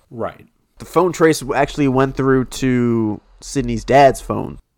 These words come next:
Speaker 1: That's right, yeah.
Speaker 2: So now her dad, who's missing, becomes a suspect. Though they don't tell that to Sydney, obviously.
Speaker 1: Mm-hmm.
Speaker 2: The sheriff's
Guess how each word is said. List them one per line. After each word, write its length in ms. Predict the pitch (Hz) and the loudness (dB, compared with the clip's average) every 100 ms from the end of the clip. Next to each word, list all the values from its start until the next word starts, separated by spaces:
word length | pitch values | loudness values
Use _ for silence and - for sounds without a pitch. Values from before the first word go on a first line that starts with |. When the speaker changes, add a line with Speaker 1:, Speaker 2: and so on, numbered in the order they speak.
| _ - | _ -2
Speaker 1:
That's 220 | 120 - | -2 0
right, 240 | 120 104 | -4 -4
yeah. 220 | - 98 - _ _ _ _ | -8 -14 -16 _ _ _ _
Speaker 2:
So 180 | - 110 | -14 -12
now 240 | 107 107 | -10 -8
her 120 | 107 110 | -8 -8
dad, 520 | 98 123 147 127 110 | 0 6 8 8 6
who's 200 | 113 98 | 0 0
missing, 600 | 117 143 117 104 95 95 - _ | 0 0 -2 -4 -8 -16 -20 _
becomes 500 | - 104 107 101 101 - | -20 -14 -12 -12 -14 -12
a 120 | 107 | -10
suspect. 680 | - 78 - 65 50 - - _ _ _ _ | -10 -12 -12 -16 -18 -20 -20 _ _ _ _
Though 80 | 127 | -6
they 100 | 117 | -2
don't 280 | 107 127 113 | 2 0 0
tell 240 | - 117 | 2 4
that 200 | 104 104 | 4 2
to 80 | - | -2
Sydney, 380 | 98 104 - 82 | -2 -2 -2 -4
obviously. 640 | 69 80 80 - 55 64 - _ _ _ | -6 -6 -8 -10 -16 -20 -20 _ _ _
Speaker 1:
Mm-hmm. 280 | 123 113 107 - _ _ _ | -16 -14 -14 -16 _ _ _
Speaker 2:
The 80 | 117 | -6
sheriff's 720 | - 135 123 117 - - - | -2 4 6 4 2 -6 -12